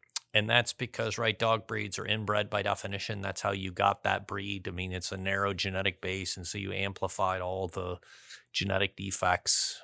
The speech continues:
And we do the same thing in commercial production animals, right? But we have a lot of pressure on removing genetic defects 'cause that's bad. And so there's a, a s-,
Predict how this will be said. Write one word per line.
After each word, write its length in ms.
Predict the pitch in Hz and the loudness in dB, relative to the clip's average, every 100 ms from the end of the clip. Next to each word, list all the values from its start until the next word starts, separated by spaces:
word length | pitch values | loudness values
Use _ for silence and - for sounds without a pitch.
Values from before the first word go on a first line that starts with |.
| - | -10
And 340 | 101 98 95 - - - - _ - _ | -6 -6 -8 -12 -18 -20 -20 _ -20 _
we 60 | 117 | 0
do 100 | 117 | 2
the 100 | 110 | 2
same 260 | - 110 | 2 2
thing 120 | 101 101 | 0 -4
in 240 | 95 95 - | -4 -8 -8
commercial 420 | - 110 107 101 | -2 0 0 -2
production 380 | 98 131 - 101 | 0 0 2 0
animals, 340 | 92 92 87 | -2 -2 -4
right? 240 | 98 104 - | 0 -2 -2
But 160 | 104 | -6
we 100 | 101 101 | -2 -4
have 100 | 101 | 2
a 40 | |
lot 140 | 101 | 2
of 80 | 95 | 2
pressure 440 | - 113 - 104 98 | 2 0 2 0 0
on 160 | 95 | -2
removing 420 | 87 98 101 98 | -2 -2 0 -2
genetic 360 | 85 95 90 87 | -4 -2 -4 -4
defects 440 | 104 - 85 - | -4 -2 -2 -4
'cause 160 | - 87 | -6 -4
that's 220 | 95 87 | -2 -2
bad. 420 | - 110 90 85 | 6 6 6 2
And 120 | 90 87 | -2 -2
so 220 | 98 92 | 0 0
there's 220 | 98 90 | 2 2
a, 120 | 98 - _ | 0 -4 _
a 160 | 107 110 - | -4 -4 0
s-, 200 | - | 0